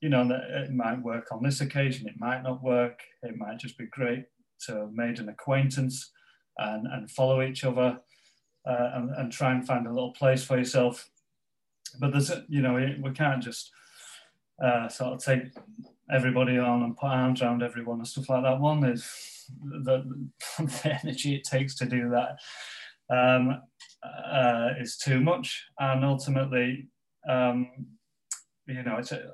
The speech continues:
the organisation doesn't drive itself on, on that. So, so, you know, if it, if it is that you, you feel like you've got something to do in the world and you feel like you've got,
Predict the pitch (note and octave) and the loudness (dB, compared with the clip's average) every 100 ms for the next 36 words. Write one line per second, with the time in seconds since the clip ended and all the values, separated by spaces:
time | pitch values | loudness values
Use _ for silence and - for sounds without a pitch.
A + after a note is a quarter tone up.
0 | D3+ C3 B2 B2 B2 A#2+ B2+ A#2+ B2 A#2 | -4 0 0 0 0 0 0 -2 -2 -2
1 | B2 - B2+ B2+ B2 A#2+ A#2+ A#2+ C3 - | -2 -4 -6 -4 -2 0 0 -2 -6 -4
2 | A#2 A2 - A#2+ A#2+ - _ D3 D3 - | -4 -4 -6 -6 -6 -8 _ -2 -2 -2
3 | - - - - _ _ - A#2 G#2 G#2 | -6 -14 -18 -18 _ _ -12 -10 -10 -12
4 | - - - _ - D#3 E3+ B2+ - - | -18 -20 -20 _ -4 0 0 0 -6 -18
5 | - - - - _ E3 E3+ - - - | -20 -20 -20 -20 _ -6 -4 -6 -8 -6
6 | - - C3 C3 B2 A#2+ A2 A2+ C3+ C#3+ | -8 -4 -2 -2 -2 -8 -10 -12 -10 -10
7 | D#3 C#3 A#2+ - B2 A2 G2+ - - C3 | -8 -6 -8 -8 -8 -8 -12 -16 -8 -6
8 | B2+ C3 - A2+ - A#2+ A#2+ G#2 - G2+ | -4 -6 -8 -10 -10 -8 -8 -8 -12 -10
9 | A2 G#2+ G#2 - B2 G#2+ - B2 A2 G2+ | -10 -12 -18 -10 -10 -8 -10 -12 -12 -12